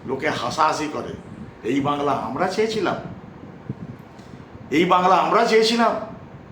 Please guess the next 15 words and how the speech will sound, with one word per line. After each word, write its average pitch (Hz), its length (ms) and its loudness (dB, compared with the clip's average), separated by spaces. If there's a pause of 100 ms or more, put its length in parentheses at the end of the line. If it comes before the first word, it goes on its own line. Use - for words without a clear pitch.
(340)
আজকে 139 240 0 (140)
বাঙালির 170 460 2
দিকে, 185 280 2 (480)
বাংলার 156 460 4
দিকে 190 200 4
লোকে 165 280 2 (140)
আঙুল 180 280 2
তুলছে। 254 320 2 (1900)
তাও 165 220 4
আমরা 220 240 6
ভাববো 185 340 4
না 226 140 4 (960)
যে 113 100 -4
রাষ্ট্রপতি 190 540 2
শাসন 170 300 0